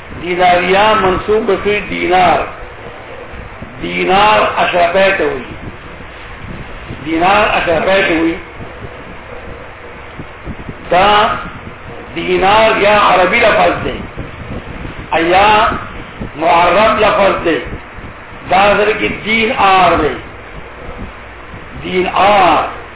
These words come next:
ای دین جاءت بہی، دین راغل دے، بہی بے اعتبار ہی،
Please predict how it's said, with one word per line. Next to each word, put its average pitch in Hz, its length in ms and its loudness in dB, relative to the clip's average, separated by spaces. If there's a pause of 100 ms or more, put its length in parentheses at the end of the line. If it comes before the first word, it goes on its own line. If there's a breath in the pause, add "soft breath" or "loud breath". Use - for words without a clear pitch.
(880)
ای 196 220 4 (160)
دین 214 420 2
جاءت 208 440 4 (180)
بہی، 185 540 -2 (840)
دین 214 420 2
راغل 180 600 4
دے، 180 160 2 (760)
بہی 208 340 0
بے 196 180 4
اعتبار 190 440 4 (160)
ہی، 170 140 0